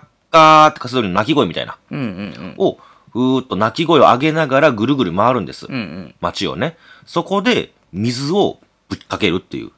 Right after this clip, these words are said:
Speaker 2: はいはいはい。
Speaker 1: ものなんですよ。
Speaker 2: うん。
Speaker 1: で、この上野山だけが水をかけるんだけれども、
Speaker 2: うん。
Speaker 1: なぜ水をかぶるようになったかというと、
Speaker 2: うん。
Speaker 1: 江戸時代に大火事があって、
Speaker 2: うん。
Speaker 1: その時の様子というのが、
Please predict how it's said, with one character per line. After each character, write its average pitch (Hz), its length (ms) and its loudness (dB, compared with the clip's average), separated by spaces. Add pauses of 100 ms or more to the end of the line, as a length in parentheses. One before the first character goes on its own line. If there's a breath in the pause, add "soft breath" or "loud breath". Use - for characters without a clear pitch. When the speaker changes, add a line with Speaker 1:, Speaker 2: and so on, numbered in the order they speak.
(140)
Speaker 2:
は 151 140 -2
い 110 40 -4
は 101 220 -4
い - 20 -10
は - 100 -20
い。 - 20 -6
Speaker 1:
も 101 80 -2
の 90 40 -4
な 71 80 -6
ん 60 40 -12
で 62 60 -16
す - 80 -14
よ。 62 140 -10
Speaker 2:
う 113 80 -12
ん。 98 100 -10
Speaker 1:
で、 - 80 2
こ 190 140 -6
の 214 180 0 (200 loud breath)
上 180 240 0
野 233 160 0
山 104 260 2
だ 151 160 0
け 107 140 0
が 90 320 6
水 104 300 -6
を 127 60 -2
か - 100 -6
け 139 120 -2
る 120 100 0
ん 92 60 -4
だ 80 120 -4
け 82 100 -6
れ 78 100 -6
ど 76 80 -8
も、 117 260 -2
Speaker 2:
う 127 60 -8
ん。 117 60 -4
Speaker 1:
な 196 160 2
ぜ 180 380 -2 (200 soft breath)
水 107 320 -4
を 113 80 2
か 123 220 -6
ぶ 151 160 0
る 135 60 0
よ 113 120 2
う - 20 0
に 87 60 -6
な 107 140 2
っ - 80 -6
た 87 100 -6
か 76 140 -8
と 73 100 -14
い 71 80 -8
う 69 60 -14
と、 120 320 -2
Speaker 2:
う 123 40 -8
ん。 98 240 -8 (160)
Speaker 1:
江 139 120 -2
戸 202 160 4
時 208 120 -4
代 90 200 2
に 76 80 -10
大 135 200 2
火 214 140 0
事 104 140 -4
が 78 100 0
あ - 40 -2
っ - 60 -20
て、 80 460 -6
Speaker 2:
う 139 60 -12
ん。 107 180 -8 (140)
Speaker 1:
そ - 120 -6
の 180 100 0
時 180 180 -4
の 151 80 -2
様 139 220 2
子 - 60 -16
と 156 80 -4
い 156 60 2
う 147 40 0
の 131 120 -2
が、 135 280 2